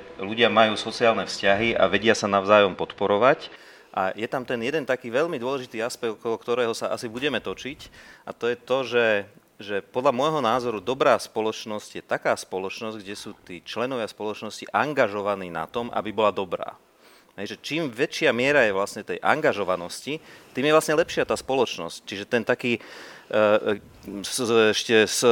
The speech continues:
komunizmu si pamätáme ten taký prístup, že ten štát sa postará, to tak, akože má byť a mňa sa to netýka.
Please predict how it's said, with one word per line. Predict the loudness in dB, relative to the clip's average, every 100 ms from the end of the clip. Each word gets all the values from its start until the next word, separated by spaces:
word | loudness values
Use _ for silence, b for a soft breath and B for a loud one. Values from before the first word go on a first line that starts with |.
| 8 6 6
komunizmu | 6 6 6 4 0
si | -2
pamätáme | -6 2 6 6 8 6 6 2
ten | 0
taký | 0 0 -4
prístup, | -4 -2 -4 -4
že |
ten | -4 -4 -6
štát | -4 0 4 4
sa | 4
postará, | -2 -2 2 6 8
to | 6 2
tak, | 2 2
akože | 2 0 2
má | 4
byť | 2 0 0
a |
mňa | -2 0 -2 0
sa | -2
to | -4 -4
netýka. | -6 -6 -4 2 2